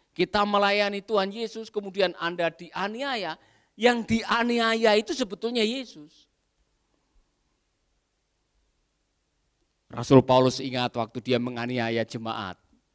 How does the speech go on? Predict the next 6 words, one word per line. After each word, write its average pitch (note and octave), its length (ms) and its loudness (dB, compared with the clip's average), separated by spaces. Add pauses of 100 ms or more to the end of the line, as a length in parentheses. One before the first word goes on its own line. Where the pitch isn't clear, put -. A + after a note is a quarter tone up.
(880)
Kemudian C3 400 0
dia B2 240 -2
di B2 160 -8
dalam B2+ 480 0
Danzig, B2 560 -2
dia A#2+ 320 0